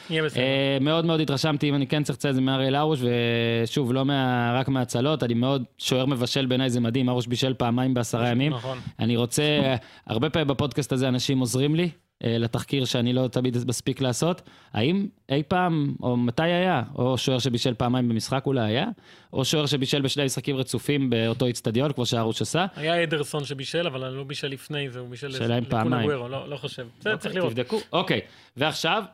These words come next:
Speaker 2: עוד דבר אחרון לפני הטופ עשר, תראה איך אנחנו מושכים את
Speaker 1: בואנה,
Speaker 2: האנשים.
Speaker 1: אכלת את הראש.
Speaker 2: מושכים את האנשים פה. הופמן החליט, אתה החלטת על זה.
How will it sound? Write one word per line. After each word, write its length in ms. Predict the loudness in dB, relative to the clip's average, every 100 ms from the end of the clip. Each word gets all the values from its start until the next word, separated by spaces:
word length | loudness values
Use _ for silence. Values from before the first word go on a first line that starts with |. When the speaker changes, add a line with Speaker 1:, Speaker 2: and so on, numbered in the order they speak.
| -20 -12
Speaker 2:
עוד 200 | -4 -4
דבר 240 | -2 -2 -2
אחרון 280 | -2 -4 -4
לפני 180 | -4
הטופ 240 | -4 -4 -2
עשר, 140 | -2
תראה 140 | -2 -2
איך 80 | -4
אנחנו 160 | -4
מושכים 260 | -4 -4 -2
את 40 |
Speaker 1:
בואנה, 160 | 0 2
Speaker 2:
האנשים. 200 | 2 0
Speaker 1:
אכלת 120 | 0
את 120 | -2
הראש. 220 | -2 0
Speaker 2:
מושכים 280 | -2 -2 -2
את 60 | 0
האנשים 380 | -2 -2 -4 -4
פה. 180 | -4 -4 -10 _ _ _ _
הופמן 340 | -4 -2 -4
החליט, 420 | -4 -4 -4 -4 -8 _ -8 -2
אתה 160 | -2
החלטת 380 | 0 0 -2 -2
על 120 | -6
זה. 120 | -8